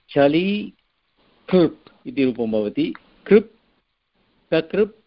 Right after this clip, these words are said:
चकृप्, अ, ऋक्, रीक्, ऋ, त-, त-, आदेशत्रय-, अ, आदेशः अस्ति चरिकृप्,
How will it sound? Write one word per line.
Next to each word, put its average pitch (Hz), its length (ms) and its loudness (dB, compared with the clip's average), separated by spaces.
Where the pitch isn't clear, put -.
चकृप्, 165 360 -2
अ, 139 360 2
ऋक्, 240 340 2
रीक्, 220 360 -2
ऋ, 190 180 2
त-, 143 960 -8
त-, 135 340 -6
आदेशत्रय-, 151 720 0
अ, 135 320 -8
आदेशः 143 440 -6
अस्ति 208 340 -6
चरिकृप्, 190 680 -2